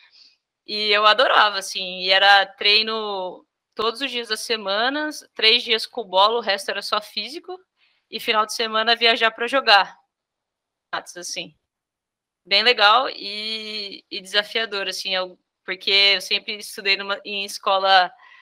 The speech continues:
aqui de São José dos Campos que exigia bastante também, mas eu sempre consegui conciliar. E,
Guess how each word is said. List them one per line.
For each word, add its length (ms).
aqui 260
de 60
São 200
José 180
dos 140
Campos 340
que 180
exigia 400
bastante 580
também, 380
mas 220
eu 80
sempre 240
consegui 400
conciliar. 680
E, 1200